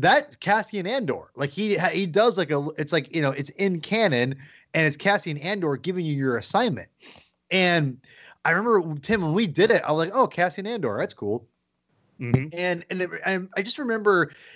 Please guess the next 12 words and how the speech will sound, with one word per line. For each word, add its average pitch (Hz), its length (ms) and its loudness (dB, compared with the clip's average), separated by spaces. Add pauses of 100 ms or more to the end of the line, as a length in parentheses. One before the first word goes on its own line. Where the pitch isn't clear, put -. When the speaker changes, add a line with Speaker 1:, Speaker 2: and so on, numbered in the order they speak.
(100)
Speaker 1:
Cassian 233 480 2
looked 175 120 2
like 165 140 -2
he 175 100 0
really 151 300 4
enjoyed 117 640 2 (380)
being 131 280 2
a 117 40 -2
part 117 220 2
of 101 80 -4
Star 101 260 0
Wars. - 380 -16